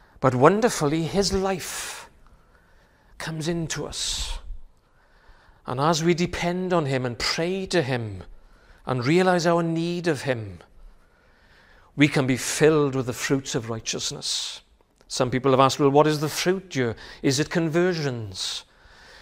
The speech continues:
Is it a holy life?" Perhaps we can bring all those things together. The witness of a Christian, a healthy testimony, a godly life.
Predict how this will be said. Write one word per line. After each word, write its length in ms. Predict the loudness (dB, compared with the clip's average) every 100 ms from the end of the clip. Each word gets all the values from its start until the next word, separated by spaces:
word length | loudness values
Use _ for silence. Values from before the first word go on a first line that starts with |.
| -20 -20 0
Is 180 | 4 6
it 120 | 8
a 60 |
holy 360 | 6 6 4 4
life?" 640 | 4 0 -2 -6 -6 -10 -14 -16 -20 _ _ _ _ _ _
Perhaps 240 | -8 -6 -4
we 80 | -4
can 140 | 0
bring 160 | 2 8
all 240 | 8 8
those 180 | 6 2
things 280 | 0 -2 -2
together. 480 | 0 2 2 -2 -4 -4
The 80 | 2
witness 460 | 2 2 0 0 0
of 100 | -2
a 60 |
Christian, 560 | -4 -4 -2 0 -2 -2 -10 -10 -2
a 80 |
healthy 360 | 4 4 4 -2
testimony, 840 | 6 6 6 -2 -6 -8 -8 -12 -18 _ _ _ _ _ _ _ -2
a 80 | 0
godly 480 | 4 4 4 -4 -4
life. 720 | -4 -6 -12 -14 -14 -18